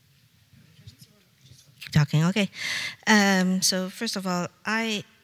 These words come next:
I do admire the preaching team for this whole series because it's very difficult stuff that you are looking at. And, uh, to be honest, I feel like this part of the Bible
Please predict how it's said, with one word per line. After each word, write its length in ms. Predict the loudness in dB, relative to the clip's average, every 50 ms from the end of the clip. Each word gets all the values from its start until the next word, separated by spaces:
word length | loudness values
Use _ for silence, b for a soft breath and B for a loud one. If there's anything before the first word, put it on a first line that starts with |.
| _ _ _ _ _ -12 -6 -4
I 120 | -4 -4
do 240 | -4 -2 -2 0 0
admire 600 | 0 -2 -2 -2 0 0 0 0 2 2 0 0
the 280 | 0 0 0 0 -2 0 2
preaching 360 | 2 2 2 2 2 2 2
team 400 | 0 0 0 2 4 4 4 2
for 800 | 2 2 2 4 4 4 4 2 0 0 -2 -4 -6 -8 -12 -14 -18 -20 _ _ _ _ _
this 340 | -16 -10 -4 0 2 2 4
whole 200 | 4 4 4 4
series 800 | 4 2 2 0 0 0 0 2 0 0 0 0 -2 -2 -4 -6 -10 B B B B B B B B B B B
because 260 | B 0 2 2 2
it's 240 | 2 2 2 2 2
very 320 | 0 0 2 4 4 4 2
difficult 500 | 0 -2 -4 -2 -2 -2 -2 -2 -2 -2
stuff 440 | 0 0 0 0 0 -4 -6 -4
that 180 | -4 -4 -2 0
you 220 | 0 2 2 4
are 400 | 2 2 2 2 2 2 0 -2 -4 B B B B B _ _ _ -2
looking 340 | -2 0 0 2 2 2
at. 180 | 2 2 0 -2 -6 B B B B B B B B B B B B -4
And, 420 | -2 -2 0 0 0 -2 -2 -2
uh, 200 | -4 -4 -4 -4 -6 -8 -14 -20 _ -8
to 120 | -6 -4 -4
be 160 | -2 -4 -2
honest, 560 | -2 -2 0 0 0 2 4 4 4 2 0 -4 -10 -20 -20 _ _ _ _ _ -20 _ _ _ _ _ _ _ _ _ _ -8
I 100 | -8 -6
feel 240 | -4 -4 -4 -2
like 160 | -2 -4 -2 0
this 160 | 0 0 0
part 260 | 0 -2 -2 0 0
of 120 | 0 0
the 100 | -2 -2
Bible 400 | 0 2 2 2 2 0 -2 -4